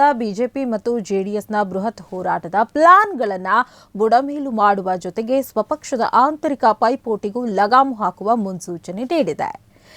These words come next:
ಕೇಂದ್ರ ಸರ್ಕಾರವು ಉದ್ಯೋಗ ಖಾತ್ರಿ ಬದಲಿಗೆ ತಂದಿರುವ ವಿ ಬಿ ಜಿ ಆರ್ ಎ ಎಂ ಜಿ ಕಾಯ್ದೆಯ ವಿರುದ್ಧ ನಿರ್ಣಯ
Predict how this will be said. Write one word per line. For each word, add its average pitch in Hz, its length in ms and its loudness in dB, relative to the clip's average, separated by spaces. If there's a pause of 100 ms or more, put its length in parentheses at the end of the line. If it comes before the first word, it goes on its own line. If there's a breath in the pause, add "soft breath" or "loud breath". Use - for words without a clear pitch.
(220 soft breath)
ಕೇಂದ್ರ 427 320 6 (160)
ಸರ್ಕಾರವು 302 600 4
ಉದ್ಯೋಗ 269 540 0
ಖಾತ್ರಿ 254 460 -2
ಬದಲಿಗೆ 190 520 -4
ತಂದಿರುವ 185 460 -2 (240)
ವಿ 247 360 -4
ಬಿ 254 340 -2
ಜಿ 233 380 -6 (260)
ಆರ್ 247 220 10
ಎ 254 40 4
ಎಂ 233 440 -2
ಜಿ 214 280 -6
ಕಾಯ್ದೆಯ 196 500 0
ವಿರುದ್ಧ 165 380 -6 (440 loud breath)
ನಿರ್ಣಯ 277 440 2